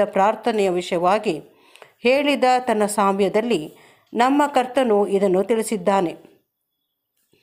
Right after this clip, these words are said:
ಸುಂಕದವನು ತಾನು ಅಪೂರ್ಣನೆಂಬುದನ್ನು ಒಪ್ಪಿಕೊಂಡು ಕರುಣೆಗಾಗಿ ಬೇಡಿಕೊಂಡಿದ್ದ ಕಾರಣ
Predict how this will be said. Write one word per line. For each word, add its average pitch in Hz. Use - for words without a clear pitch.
ಸುಂಕದವನು 240
ತಾನು 202
ಅಪೂರ್ಣನೆಂಬುದನ್ನು 202
ಒಪ್ಪಿಕೊಂಡು 208
ಕರುಣೆಗಾಗಿ 262
ಬೇಡಿಕೊಂಡಿದ್ದ 214
ಕಾರಣ 196